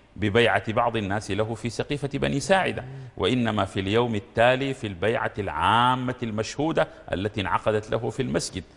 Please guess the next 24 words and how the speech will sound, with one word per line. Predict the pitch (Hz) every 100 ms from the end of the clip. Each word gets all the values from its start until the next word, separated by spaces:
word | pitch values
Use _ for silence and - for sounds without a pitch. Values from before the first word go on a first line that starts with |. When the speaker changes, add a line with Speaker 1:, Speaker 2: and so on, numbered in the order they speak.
| - - -
Speaker 1:
المسجد | 90 101 139 131 175 - - - _ -
كان | 123 135 139
ال-، | 117 101 82
الموطن | - 95 113 139 147 117
الذي | 107 120 117
تنعقد | 107 95 107 110
فيه | - 110
البيعة | 92 110 110
السياسية، | 113 - 110 107 135 147
وكان | - 87 113 107
برلمان | 104 104 101 101 101
التشاور، | - 95 - 127 135 -
وجامعة | 85 87 104 104 98 -
العلم، | 101 95 131 123
وساحة | - 92 95 101
القضاء، | 104 - 104 123 - - - - -
والموطن | 107 107 131 127 123
الذي | 113 120 123 120
تعبأ | 107 98 117 104 -
فيه | 123 123
الجيوش | 107 101 120 151 - - - -
وتقسم | 87 - 104 135 - -
فيه | - 131
الغنائم، | 120 110 117 139 151